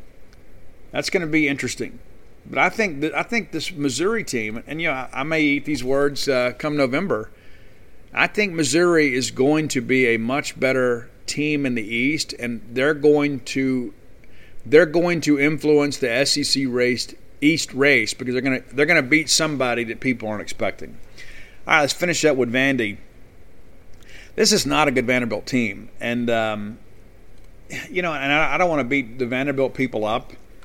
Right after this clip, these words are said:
but they don't support this team. They don't support baseball either.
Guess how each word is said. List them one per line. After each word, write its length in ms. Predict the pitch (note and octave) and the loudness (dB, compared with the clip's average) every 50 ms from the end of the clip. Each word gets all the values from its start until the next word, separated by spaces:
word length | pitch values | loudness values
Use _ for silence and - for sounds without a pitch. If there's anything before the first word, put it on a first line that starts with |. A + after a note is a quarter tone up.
| - - - - - - - - - - - | -18 -18 -16 -16 -16 -16 -14 -14 -14 -8 -6
but 120 | - C3 | -4 2
they 100 | C3+ F3+ | 2 4
don't 160 | G#3+ G#3 D#3+ | 4 4 2
support 420 | B2 - B2 - - B2 B2+ B2 - | 0 -4 -6 -2 2 2 2 2 0
this 140 | - G#2 - | -10 -12 -8
team. 340 | - A#2+ A2+ G#2 G2 - - | -6 -6 -6 -6 -8 -10 -4
They 80 | - D3+ | -2 0
don't 120 | F#3 F3+ | 0 0
support 300 | D#3 - - - C#3 A#2 | -2 -6 -4 -4 -4 -2
baseball 480 | G#2+ A2 A#2+ A#2+ - - A2 G#2 F#2+ G#2 | 0 0 0 0 -2 -6 -8 -6 -4 -4
either. 300 | A2+ G#2+ G2+ - - | -4 -6 -6 -8 -12